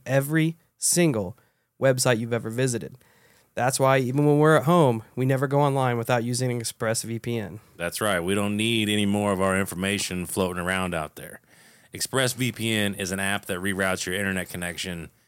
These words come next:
Speaker 2: through their secure servers so your I S P can't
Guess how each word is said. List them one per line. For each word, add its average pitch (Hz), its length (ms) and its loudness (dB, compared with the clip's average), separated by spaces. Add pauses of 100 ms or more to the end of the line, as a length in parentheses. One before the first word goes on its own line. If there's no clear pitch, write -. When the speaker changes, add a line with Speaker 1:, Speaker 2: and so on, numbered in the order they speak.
(280)
Speaker 2:
through 135 280 0
their 107 240 2
secure 101 460 -2
servers 85 520 -4
so - 140 -4
your 85 140 -2
I 98 180 0
S 95 120 -4
P 85 380 -10 (640)
can't 107 380 -4